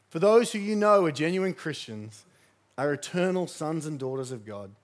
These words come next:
and you will be family with them forever, <laughs> whether you like it or not. <laughs> I often think about that.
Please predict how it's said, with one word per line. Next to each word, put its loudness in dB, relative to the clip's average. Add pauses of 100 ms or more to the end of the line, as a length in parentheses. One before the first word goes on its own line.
(460)
and -8
you 4
will 2
be -2
family -4
with -4
them -2
forever, 0
<laughs> -6
whether -6
you -4
like -4
it -2
or -2
not. -8
<laughs> -10
I -4 (1800)
often 6
think 2
about 2
that. -2